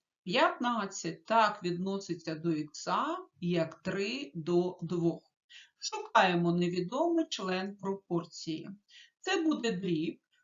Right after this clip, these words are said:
в чисельнику якого запишеться добуток навхрест розміщених членів пропорції, а в знаменник запишеться те, що стоїть навхрест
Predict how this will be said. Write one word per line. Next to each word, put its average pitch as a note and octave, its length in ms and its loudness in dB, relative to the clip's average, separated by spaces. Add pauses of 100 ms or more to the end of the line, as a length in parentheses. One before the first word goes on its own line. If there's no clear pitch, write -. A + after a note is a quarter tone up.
в - 80 -20
чисельнику D#4+ 760 2
якого B3 640 -2
запишеться F#3+ 840 -2
добуток F#3+ 920 0
навхрест A3+ 840 -2
розміщених G3 840 -4
членів G3 600 -2
пропорції, G3 1000 -2 (460)
а F#3+ 100 6
в G3 80 4
знаменник C4+ 800 0
запишеться G#3 760 0
те, G4 360 -6 (300)
що - 220 0
стоїть D#4 680 0
навхрест A#3 1080 2